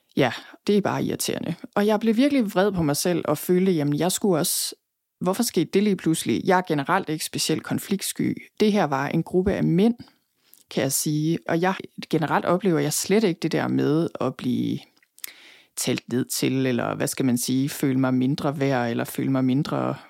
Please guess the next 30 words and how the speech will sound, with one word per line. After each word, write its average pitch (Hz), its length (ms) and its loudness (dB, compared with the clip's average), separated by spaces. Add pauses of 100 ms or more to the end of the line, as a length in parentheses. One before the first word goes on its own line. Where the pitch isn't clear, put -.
(220)
whatever, 151 360 0
altså 135 640 -2 (300)
at 165 140 0
have 156 120 -2
svært 147 240 -2
ved 139 60 0
at 143 60 -2
sætte 151 220 -2
mig 143 140 -2
i 143 40 -2
respekt - 640 -4 (160)
blandt 135 280 -2
mænd, 156 260 2
det, 151 240 -2
det 165 120 0
synes - 220 0
jeg 156 80 0
s-, - 160 -6 (200)
bare 143 180 0
slet 165 240 -2
ikke 151 100 0
er 147 60 2
noget, 143 300 2
jeg - 140 -2
kan - 80 -6
genkende 151 420 0
fra - 120 -4
mit 147 160 -2
liv. 160 200 0 (840)
Men 214 500 4